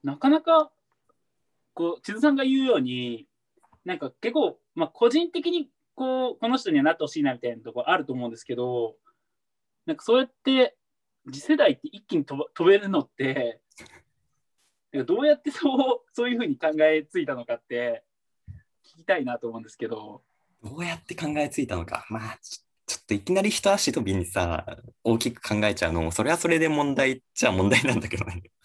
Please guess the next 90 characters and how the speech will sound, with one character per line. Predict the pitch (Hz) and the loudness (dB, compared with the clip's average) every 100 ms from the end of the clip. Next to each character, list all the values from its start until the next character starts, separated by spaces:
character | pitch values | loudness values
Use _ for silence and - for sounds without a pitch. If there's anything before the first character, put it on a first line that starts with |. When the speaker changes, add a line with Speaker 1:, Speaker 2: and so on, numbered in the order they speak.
| - | -18
Speaker 2:
<laughs> | - - - | -16 -16 -4
な | 113 | -2
ん | |
か、 | - 92 - | 2 2 2
具 | - - | -2 0
体 | 202 | 0
的 | - - | 0 -4
な | - | -2
ア | 165 | -2
ク | - | 0
シ | 104 | 0
ョ | |
ン | |
に | 82 | -2
つ | 82 117 | -2 0
な | 113 | 4
が | |
ら | 113 | 4
な | 113 110 | 4 2
い | 110 104 104 - _ - - - | 0 0 -2 -6 _ -14 -12 -4
気 | 110 | 0
が | |
す | 104 | 0
る | 101 | 0
じ | 92 80 | -2 -4
ゃ | |
ん。 | 71 - - _ _ _ _ _ _ _ - - _ _ - - - - _ _ | -6 -10 -14 _ _ _ _ _ _ _ -14 -14 _ _ -18 -16 -16 -20 _ _
Speaker 1:
は | - 139 | -4 -4
い | |
は | |
い | |
は | 127 127 | -2 -2
い。 | |
Speaker 2:
だ | 101 | 0
か | |
ら、 | 95 85 - - _ _ _ _ _ _ - | 2 2 0 -10 _ _ _ _ _ _ -8
ま | |
あ、 | |
本 | 120 185 | -4 -4
当 | 196 185 | 0 2
は | 175 165 - _ _ _ _ _ | 2 0 -6 _ _ _ _ _
一 | - | -8
歩 | - | -4
一 | 139 | -2
歩 | - | -2
で | 90 | -2
き | - | 0
る | - | -2
こ | - | -2
と | - | -4
か | 82 | 0
ら、 | 80 76 - | 0 0 -4
ち-、 | - 123 120 _ - | -8 -8 -10 _ -12
小 | - 123 | -8 -4
さ | 143 | -2
い | |
と | 127 | -2
こ | 147 | -4
ろ | 147 | -4
か | |
ら | 165 170 - _ _ _ - | -2 -4 -6 _ _ _ -4
だ | 110 | -2
ん | 104 | 0
だ | 98 | 2
ん | 95 | 2
大 | 98 | 0
き | 98 | -2
い | |
と | 92 | -4
こ | 82 | -2
ろ | 82 | -2
へ | |
っ | - | -4
て | - - | -10 -6
考 | 123 127 | 0 2
え | 120 | 2
て | 85 | 0
い | |
く | 80 | 0
の | 85 | -2
が | 85 | 2
い | |
い | 117 | 0
と | 95 | 0
思 | 90 | -2
う | |
ん | 87 | -2
だ | 80 | -4
け | 76 | -8
ど | 80 90 | -10 -14